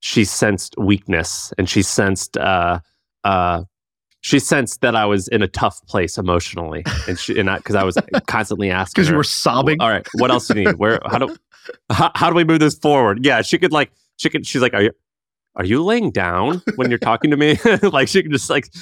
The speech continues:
Speaker 1: sense that I was, like, laying on the floor. And, uh, and the difference between what you did and what I did was two things. One, I sold to a, a public company, which meant basically the decision maker was not the C E O or the owner of the company.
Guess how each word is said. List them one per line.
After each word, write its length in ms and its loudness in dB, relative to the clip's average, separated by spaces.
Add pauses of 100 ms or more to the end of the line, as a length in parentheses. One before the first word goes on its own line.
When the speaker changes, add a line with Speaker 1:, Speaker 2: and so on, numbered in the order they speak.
(100)
Speaker 1:
sense 400 -2
that 140 2
I 80 2
was, 140 0
like, 300 0 (260)
laying 300 2
on 120 0
the 100 -2
floor. 440 0 (380)
And, 440 -2 (420)
uh, 160 -8 (140)
and 240 4 (260)
the 80 2
difference 260 -2
between 460 0
what 200 0
you 220 4
did 240 4
and 100 2
what 100 2
I 120 2
did 340 0
was 500 0 (260)
two 160 2
things. 360 -4
One, 440 2 (100)
I 100 0
sold 440 0
to 160 2
a, 120 0 (140)
a 60 -2
public 360 -2
company, 520 -6
which 240 -2
meant 200 -2 (500)
basically 480 2
the 120 2
decision 500 0
maker 440 2 (140)
was 180 0
not 280 0
the 80 0
C 200 0 (120)
E 80 4
O 260 0
or 100 4
the 160 0
owner 220 2
of 80 -2
the 80 0
company. 400 -2